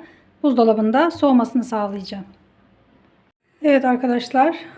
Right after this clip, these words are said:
kabaklarım artık pişti. Görebiliyorsunuz gayet yumuşak, yumuşak bir şekilde parçalanabiliyor. Şöyle başka bir kaba aldım kabaklarımı ve bir çatal yardımı ile güzelce hepsini ezeceğim arkadaşlar.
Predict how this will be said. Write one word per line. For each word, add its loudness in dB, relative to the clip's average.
kabaklarım 2
artık 0
pişti. 0
Görebiliyorsunuz 0
gayet 0
yumuşak, -2
yumuşak -4
bir -4
şekilde -6
parçalanabiliyor. 2
Şöyle 4
başka 2
bir 2
kaba 4
aldım 4
kabaklarımı 2
ve 2
bir 2
çatal 2
yardımı 6
ile 2
güzelce 2
hepsini -2
ezeceğim -4
arkadaşlar. -8